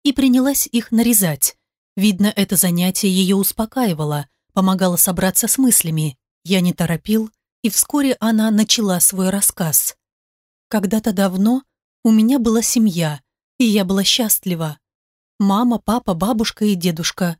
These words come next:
Мне казалось, так будет всегда. Это ощущение было таким естественным,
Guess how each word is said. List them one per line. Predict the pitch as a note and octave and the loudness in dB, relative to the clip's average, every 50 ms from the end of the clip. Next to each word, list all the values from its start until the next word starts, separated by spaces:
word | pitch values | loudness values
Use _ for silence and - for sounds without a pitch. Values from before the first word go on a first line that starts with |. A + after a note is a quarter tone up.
| _ _ _ _ _ _ - | _ _ _ _ _ _ -2
Мне | - A#3 A#3+ A3+ | 2 2 2 2
казалось, | - A3+ G#3+ F#3+ G#3+ A#3 A#3+ A#3 A3 - - - _ _ - | 2 0 2 2 2 2 2 0 0 -2 -4 -6 _ _ -4
так | - G#3 F3+ F#3 | -4 -4 -2 0
будет | F3+ G3+ G3 G#3+ G#3+ | -2 0 0 0 0
всегда. | - - - - G#3+ G#3+ G3 A3 B3 B3 B3 _ _ _ _ _ _ _ _ _ | 0 -2 -2 0 0 0 0 0 -2 -4 -8 _ _ _ _ _ _ _ _ _
Это | - B3+ A#3 - A3+ | -4 -4 0 0 0
ощущение | A3 G3 - A3+ G3 - - C4 A#3+ A3+ A3 G3+ | 2 2 0 0 2 0 2 2 2 2 2 2
было | G3 G#3+ G3+ G3 | 2 0 0 0
таким | - G3+ - - B3 A3 | -2 -4 -2 0 0 2
естественным, | G3+ F#3+ G3+ - - - C#4 C4+ - - - F3+ E3+ E3+ E3 E3 D#3 | 2 2 0 0 -2 -2 0 0 0 -2 -4 -4 -4 -2 0 -2 -2